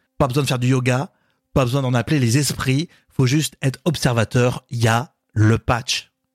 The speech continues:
Et ouais, le patch. L'été dernier, j'ai croisé Audrey sur un petit marché de Provence.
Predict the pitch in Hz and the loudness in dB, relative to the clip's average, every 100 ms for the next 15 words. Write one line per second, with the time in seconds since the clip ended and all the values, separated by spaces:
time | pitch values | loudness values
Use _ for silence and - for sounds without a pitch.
0 | _ _ _ _ 123 139 131 120 113 190 | _ _ _ _ 0 0 0 0 0 0
1 | 165 - _ _ - 165 254 214 190 226 | -4 -10 _ _ -2 0 2 0 0 0
2 | 165 - 160 190 214 226 123 143 - 117 | -2 0 0 0 -2 -2 0 -2 -2 -4
3 | 110 196 175 - 156 - 120 151 208 - | -2 -2 -2 -4 -4 -2 0 0 -2 -8